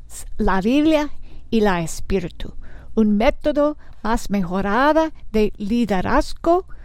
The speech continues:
un liderazgo que ame y cuado-, cuidado del gente, en lugar de, del bolsillo poder. Es como un, en cualquier cosa. Ok, necesitamos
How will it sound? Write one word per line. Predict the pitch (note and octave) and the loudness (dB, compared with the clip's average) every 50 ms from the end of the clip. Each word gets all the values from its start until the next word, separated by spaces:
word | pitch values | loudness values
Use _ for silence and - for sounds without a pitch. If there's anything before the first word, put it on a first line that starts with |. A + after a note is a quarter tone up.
| - - - - - - - - - - | -14 -16 -16 -14 -16 -14 -12 -12 -8 -2
un | - G#3+ G3+ G3+ | 0 0 2 2
liderazgo | G3+ A3 A3+ G3+ F3 D#3+ E3 G3 A3+ - - A#3 G#3+ | 2 4 4 2 2 2 0 0 0 0 2 0 0
que | - - - - - | 0 0 -2 -2 -2
ame | - A3 B3 C#4 C4 B3+ | 0 2 2 4 2 2
y | - G3 | 0 -2
cuado-, | - - G3+ A3 A#3 B3 B3+ B3 A#3+ - - - - - - - - - - - | -2 0 2 2 4 4 4 2 0 -4 -10 -8 -8 -10 -10 -8 -8 -8 -6 -4
cuidado | - A3+ A3 G3+ G3 G#3 A3 B3 C#4 C#4 C4 - | 0 2 2 4 4 4 4 4 4 4 2 0
del | G#3 G#3 G3 F#3 F3 | 0 0 0 0 0
gente, | F#3 - G3+ G#3 G3+ F3 - - - - - - - - - - - - - - - - - - - - - - - - - | -2 -4 -4 -4 -4 -4 -6 -6 -8 -8 -8 -10 -12 -14 -12 -12 -12 -12 -12 -16 -16 -16 -16 -14 -14 -14 -14 -12 -6 0 2
en | G#3+ G#3+ | 2 4
lugar | G3 G3+ F3+ - G#3+ F#3 F3+ F3 | 4 2 0 0 0 0 2 0
de, | F3 - - D#3+ D#3+ - - - - - | 0 0 -2 -2 -4 -4 -6 -6 -6 -4
del | - E3+ D#3 - - - - - | -4 -4 -2 -2 -4 -4 -4 -2
bolsillo | - F3 F3 - F3+ - - - - B2 F#2+ - | -2 -2 2 2 0 0 0 -2 -2 -2 -2 -4
poder. | A2+ - - - C#3+ - A2+ F#3 - - D#2 - - - - - - - - - - - - - - - - - - - - - - - - - - - - - - - - - - - - - - - - - - - | -6 -6 -6 -6 -6 -6 -6 -6 -6 -6 -6 -8 -10 -12 -14 -14 -14 -14 -14 -14 -14 -14 -14 -14 -14 -16 -16 -16 -16 -14 -14 -14 -14 -14 -16 -16 -16 -16 -16 -18 -18 -18 -16 -16 -16 -16 -16 -16 -16 -16 -14 -14 -10 -10
Es | F3+ D#3 - | -8 -8 -6
como | - - D#3 - C3 | -4 -4 -4 -4 -6
un, | B2 B2 - - - | -6 -4 -4 -2 -2
en | - - - - - - - - - - - - - - - - - | -2 -4 -4 -6 -6 -6 -6 -8 -6 -4 -6 -6 -6 -8 -10 -10 -10
cualquier | - - D3 C#3+ C3 B2 - - - - - | -8 -6 -6 -4 -4 -4 -6 -6 -6 -4 -4
cosa. | - - - - - - - - - - - - - - - - - - - - | -4 -6 -6 -8 -10 -14 -14 -12 -12 -10 -6 -2 0 0 0 0 -4 -8 -6 -2
Ok, | - A3 - - G#3+ - - | -2 -2 0 -2 -4 -4 0
necesitamos | G3+ A#3+ B3 - - B3 A3+ - - A3 - - - B3 B3+ B3+ C4+ - - | 2 2 2 2 2 -2 0 0 -4 -4 -2 0 2 4 4 4 2 0 -2